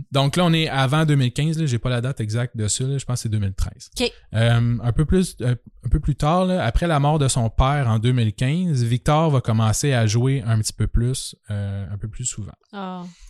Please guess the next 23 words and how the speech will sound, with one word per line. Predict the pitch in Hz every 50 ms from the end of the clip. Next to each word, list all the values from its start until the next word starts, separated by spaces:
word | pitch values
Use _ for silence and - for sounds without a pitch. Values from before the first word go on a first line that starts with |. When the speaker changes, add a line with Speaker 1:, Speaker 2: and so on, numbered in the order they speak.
| - - -
Speaker 1:
Euh, | 107 117 120
mais | 117 117
malheureusement, | 117 120 123 127 131 139 139 131 143 160 175 185
son | - - 160 135 131 131 131 131
salon | - - 123 117 120 131 135 131
de | 123 120
jeu | 120 143 147
préféré | - - 127 120 - 120 113 117 131
où | 143 135
ce | -
qu'il | - 113
allait | 113 110 110 110 107
jouer | 107 113 120 123 120
au | 113
keno | - - 117 107 107 113 143 160
va | 135 117
fermer | 101 - 123 110 110 117
les | 113 110 101
portes, | - - 107 104 113 - _
va | 110 107
fermer | - - 113 110 110
ses | - - 98
portes. | - - - -